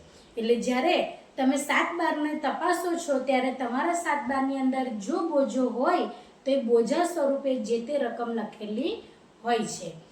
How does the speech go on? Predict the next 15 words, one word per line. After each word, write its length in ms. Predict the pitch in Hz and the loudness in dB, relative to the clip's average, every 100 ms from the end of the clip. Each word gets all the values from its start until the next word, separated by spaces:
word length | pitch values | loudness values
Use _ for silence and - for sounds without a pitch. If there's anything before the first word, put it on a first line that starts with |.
| - - - | -20 -20 -4
તો 80 | 339 | 0
દર્શક 380 | 359 359 381 269 | 2 2 2 2
મિત્રો, 360 | 233 214 185 - - - - - - - | 0 0 -4 -6 -14 -20 -20 -20 -20 -10
જ્યારે 380 | 226 208 277 339 | 0 4 4 4
તમે 260 | 339 330 339 | 4 4 4
હયાતીમાં 720 | 262 262 302 311 302 311 269 233 | 4 4 4 2 0 0 0 -2
હક 240 | 247 254 | -2 0
દાખલ 480 | 285 285 285 294 285 | 2 2 2 -2 0
અથવા 300 | 247 240 285 | -4 -2 -2
તો 200 | 285 277 | 2 2
હયાતીમાં 540 | 254 254 269 277 262 | 2 -2 -4 -2 -2
હક 140 | 247 269 - | -2 -6 -4
કમી, 300 | 277 269 294 - - - | 0 0 0 -12 -20 -16
એટલે 280 | 320 262 381 | -6 0 2
કે 280 | - 240 - | 2 -2 -2